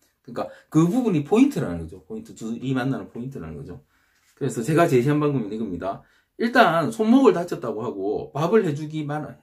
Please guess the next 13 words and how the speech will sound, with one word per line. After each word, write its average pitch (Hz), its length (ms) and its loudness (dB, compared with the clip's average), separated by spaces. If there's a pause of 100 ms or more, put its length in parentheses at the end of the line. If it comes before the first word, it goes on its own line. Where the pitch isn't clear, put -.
해주지 147 360 -8
마라. 95 340 -10 (420)
밥 139 240 -2
해주지 110 280 -6
마라. 90 120 -10
그러니까 127 240 -4
같이 160 320 -6
밥 175 140 2
먹는 190 280 -2
걸 127 120 4
없애는 165 320 -2
거죠. 82 260 -8 (300)
마치고 214 800 2